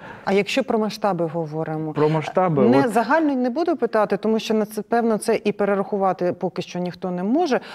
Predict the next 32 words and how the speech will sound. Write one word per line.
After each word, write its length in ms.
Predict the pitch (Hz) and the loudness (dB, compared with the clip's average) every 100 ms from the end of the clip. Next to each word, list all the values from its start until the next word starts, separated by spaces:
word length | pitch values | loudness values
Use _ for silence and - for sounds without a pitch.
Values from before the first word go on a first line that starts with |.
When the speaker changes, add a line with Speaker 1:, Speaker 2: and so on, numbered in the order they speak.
| - | -12
Speaker 1:
А 100 | - | -2
якщо 320 | 180 190 - | -2 0 0
от 100 | 320 | 0
взяти 560 | 202 175 208 180 - 165 - - | 0 2 2 2 0 -4 -4 -12
ділянку, 560 | 170 240 214 156 147 156 | -2 2 4 2 0 -2
от 160 | 160 - - | -4 -6 -10
Чорнобильська 760 | - 233 233 285 240 214 - 190 | 0 2 4 2 2 -2 -2 0
А 160 | 170 | 2
Е 60 | 156 | 0
С, 100 | 143 | 0
так, 280 | - 240 233 | 0 0 0
ви, 220 | 170 175 | 0 0
ви 180 | 165 175 | 0 0
перше, 320 | 175 165 175 | 0 -2 -6
що, 220 | 156 160 - | -6 -8 -2
о, 240 | 170 165 | 0 2
Speaker 2:
Мгм. 160 | 160 117 | 0 0
Speaker 1:
працювали. 560 | 113 107 165 151 135 113 | -2 0 -2 -2 -2 0
Speaker 2:
Ой, 140 | 110 | 0
дуже 260 | 107 113 110 | 0 0 2
Speaker 1:
І 20 | |
от, 80 | 120 | 4
Speaker 2:
багато 360 | 262 208 - | 4 4 2
ми 40 | 202 | 0
Speaker 1:
от 20 | |
Speaker 2:
там. 100 | 202 | 2
Speaker 1:
дивіться, 340 | 233 226 - | 2 2 2
от 180 | 190 190 | -2 0
тут 180 | 330 - | -4 0
територія, 640 | 277 262 254 196 156 151 - | 2 2 2 2 2 0 0
наскільки 600 | 208 208 - 339 370 311 | -2 -2 0 0 2 -2
щільно 680 | - - 240 214 170 143 | -2 -2 0 2 0 -4